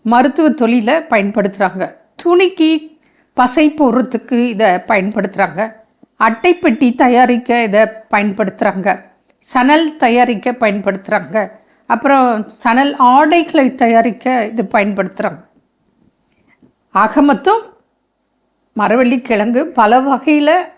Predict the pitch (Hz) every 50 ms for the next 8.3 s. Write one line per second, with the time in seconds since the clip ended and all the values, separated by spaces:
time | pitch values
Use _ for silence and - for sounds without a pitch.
0 | _ _ _ _ _ _ _ _ _ _ - 214 226 247 277 254 247 294 285 294
1 | 330 311 247 160 151 - - _ _ _ _ _ _ _ _ _ _ _ _ _
2 | - 220 202 226 226 214 247 262 262 262 - 302 277 233 - 262 285 285 262 262
3 | 247 262 294 285 320 320 254 - 294 240 - - - - 311 277 269 254 208 156
4 | - - - 208 214 180 190 208 233 - - - _ _ _ _ _ _ _ _
5 | _ - 208 208 226 254 247 254 220 190 190 208 208 214 240 214 208 202 233 240
6 | 233 262 269 285 302 - - _ _ _ _ 226 208 302 - 214 226 220 - 269
7 | 330 370 - - _ _ _ _ _ _ _ - 190 196 220 220 240 269 262 -
8 | - 269 277 302 320